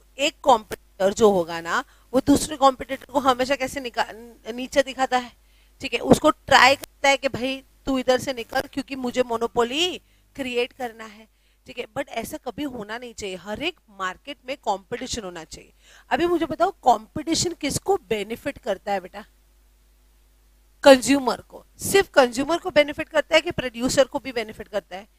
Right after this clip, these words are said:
कि सिर्फ consumer को benefit करता है, कि overall society को भी benefit करता है? क्या Overall society? अच्छा, पहले तो मुझे बताओ, consumer को क्यों benefit करता है?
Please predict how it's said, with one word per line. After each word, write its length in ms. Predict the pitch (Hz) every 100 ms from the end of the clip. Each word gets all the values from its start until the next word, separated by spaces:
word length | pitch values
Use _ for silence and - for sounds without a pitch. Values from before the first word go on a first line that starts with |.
| _ _ -
कि 80 | 285
सिर्फ 220 | - 359
consumer 480 | 320 247 247 247 254
को 120 | 262
benefit 360 | 233 220 226 226
करता 300 | 214 - 208
है, 60 |
कि 100 | 220
overall 380 | 262 240 - 277
society 480 | - 240 220 214 254
को 120 | 262
भी 100 | 240
benefit 380 | 220 196 190 202
करता 240 | 202 214
है? 40 | 226
क्या 200 | 247 190 _ _ _ -
Overall 380 | 262 277 302
society? 580 | 339 - - 233 226 269 _ _ -
अच्छा, 220 | 214 - _
पहले 240 | 277 285 320
तो 120 | 349
मुझे 200 | 302 302
बताओ, 220 | - 349
consumer 640 | - 262 247 220 339 359 339
को 120 | -
क्यों 220 | - 294
benefit 400 | 226 196 190 196
करता 300 | - 170 _
है? 340 | - _ _